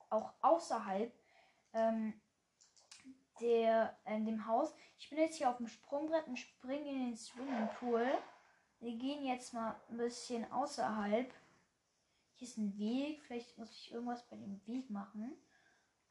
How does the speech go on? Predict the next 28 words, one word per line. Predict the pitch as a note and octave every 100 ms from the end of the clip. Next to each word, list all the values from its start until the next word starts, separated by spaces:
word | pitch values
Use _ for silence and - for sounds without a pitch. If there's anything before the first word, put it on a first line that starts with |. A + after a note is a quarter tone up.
| _ _
Nee, | A3 A3+ A3 A#3 - -
scheinbar | - - A3+ G#3+
nicht. | A3+ D#4 - _ _ _ _ - - _
Hier | C#4
sind | C#4+
ganz | D4 D4
viele | B3+
Hebel. | B3 C4 A3+ A#3 D#4+ - _
Hebel, | B3+ A3+ A#3
ich | B3+ -
drück | - - -
die |
mal | A#3+ A3
alle. | - G#3 G#3 G#3 - - - -
Okay, | - G#3+ - - -
jetzt | - -
gehen | C4+
nur | C4+
die | B3+
Fenster | C#4 D#4 D#4 D#4+
auf, | D#4 D#4+
aber | A3+
es | A#3+
kann | - D4
ja |
sein, | C#4+
dass | C#4 B3 -
irgendwo... | C#4 C#4 B3 A#3 C#4